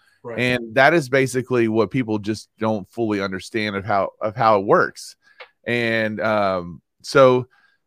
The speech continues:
Speaker 2: the, again, it's just a way to put the closing costs into the deal so you can finance it, so you need less cash available up front. The same thing is if you have,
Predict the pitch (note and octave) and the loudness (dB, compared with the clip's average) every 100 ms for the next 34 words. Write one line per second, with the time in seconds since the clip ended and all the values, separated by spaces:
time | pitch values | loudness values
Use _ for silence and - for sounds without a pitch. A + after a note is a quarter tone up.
0 | _ _ _ - A2 B2+ F#2+ C3 A#2+ B2+ | _ _ _ -16 0 2 2 0 2 2
1 | F2+ - C3 B2+ - - D3+ - F#3 C#3 | 0 -4 -4 -4 -2 2 2 4 2 4
2 | B2+ A#2 A2+ A2 A2+ B2+ - F#2+ - C#3+ | 4 4 0 -4 -6 -4 -4 -6 -2 2
3 | C#3+ C#3+ C3 B2 G#2+ - - D3 D3+ D3 | 2 0 0 2 2 -2 -6 -6 -4 -6
4 | A#2 A2 A2 - A2+ G2+ G2 F#2+ C#3 D3 | -4 -2 -2 -2 -4 -4 -8 -2 0 0
5 | C#3 C3 A#2 B2+ A#2 A2+ A2+ G2+ G#2 C3 | -2 -6 -6 -4 -4 -4 -4 -4 4 4
6 | D#3 - - B2+ A#2 G#2+ G#2+ - _ _ | 4 0 -8 -2 2 2 2 -4 _ _
7 | _ _ - G2 G2 B2+ D#3+ D#3 C#3 B2+ | _ _ -8 -8 -2 6 8 8 6 2
8 | - G#2 F2 - B2+ - - - _ D3+ | 0 -2 -2 -2 -2 -2 -6 -20 _ -2
9 | D3 - - G3+ G#3+ F#3+ F#3+ F#3 F3 D#3 | -2 0 2 2 0 0 0 2 -2 -8
10 | _ - C#3+ C3+ C#3 C3 F3 F#3 E3+ E3 | _ -4 -2 0 -2 -2 -2 2 4 6
11 | D#3+ D#3 | 6 4